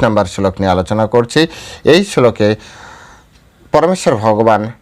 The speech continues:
তিনি তার যে দিব্য বিভূতি, তার শক্তির প্রকাশ, তার শক্তি কিভাবে কাজ করে, সেসব বিষয় সম্পর্কে বলেছেন। তো আসুন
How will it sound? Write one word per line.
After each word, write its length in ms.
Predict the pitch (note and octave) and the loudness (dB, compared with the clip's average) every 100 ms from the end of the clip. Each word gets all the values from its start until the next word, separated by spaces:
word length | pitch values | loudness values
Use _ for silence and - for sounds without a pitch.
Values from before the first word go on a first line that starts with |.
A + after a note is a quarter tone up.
| _ - | _ -2
তিনি 220 | C3 B2 | 2 2
তার 300 | A#2+ A#2 G#2+ G#2+ - - | 2 2 2 -2 -14 -14
যে 200 | G2 A2+ A2+ - | -2 2 2 2
দিব্য 280 | B2+ D3+ E3 | 0 2 2
বিভূতি, 560 | D3 B2 A#2 C3 B2+ A#2+ A#2+ - | 2 0 0 0 0 -2 -2 -2
তার 160 | A#2+ - | -2 -2
শক্তির 400 | - - D3+ C#3+ | -4 -4 -4 -2
প্রকাশ, 340 | C3 A2+ A#2 A2+ | 0 2 0 0
তার 160 | A2+ - | -2 -2
শক্তি 280 | C#3+ - C#3 | -4 -2 -6
কিভাবে 340 | A2+ A2+ G#2 | 0 2 2
কাজ 180 | - G2 - | 0 -2 -2
করে, 160 | C#3 | -2
সেসব 320 | D#3+ A2+ - G2 | -2 -2 -2 -4
বিষয় 260 | F#2 F2 | -2 -4
সম্পর্কে 380 | - F2+ F#2 F#2+ | -2 -4 -4 -2
বলেছেন। 360 | F#2 F#2 - D3 | -2 -2 -2 -2
তো 80 | B2+ | 0
আসুন 240 | F#2+ G#2 | 0 -2